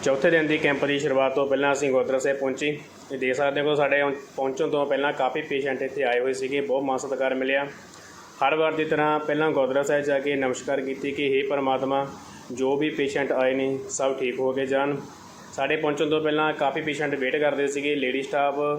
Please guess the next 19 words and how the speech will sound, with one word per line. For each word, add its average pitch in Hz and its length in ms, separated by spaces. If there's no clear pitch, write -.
ਅਸੀਂ 143 160
ਨਾਲ 135 280
ਲੈ 139 80
ਕੇ 143 100
ਗਏ 139 180
ਸੀ, 139 140
ਕਿਉਂਕਿ 143 280
ਲੇਡੀ 131 300
ਦੇ 139 140
ਮਸਾਜ 135 320
ਵਗੈਰਾ 135 240
ਕਰਨ 135 240
ਵਾਸਤੇ 135 320
ਲੇਡੀ 127 260
ਸਟਾਫ 131 220
ਦੀ 135 80
ਲੋੜ 123 180
ਪੈਂਦੀ 131 320
ਹੈ। 143 80